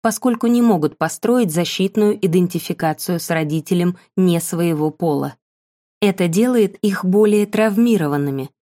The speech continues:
Скорее всего, у них наблюдается больше симптомов психического неблагополучия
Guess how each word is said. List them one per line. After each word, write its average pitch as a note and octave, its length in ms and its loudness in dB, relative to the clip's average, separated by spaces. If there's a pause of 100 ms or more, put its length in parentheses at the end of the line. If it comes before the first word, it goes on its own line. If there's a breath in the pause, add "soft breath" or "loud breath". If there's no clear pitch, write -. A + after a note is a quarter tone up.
(120)
Скорее F3 480 -2
всего, F#3 460 -2
у G#3+ 80 2
них G3 240 0
наблюдается F3 880 -2
больше G3 440 0
симптомов G3+ 640 -2 (260)
психического F#3+ 760 -4
неблагополучия E3+ 1120 -2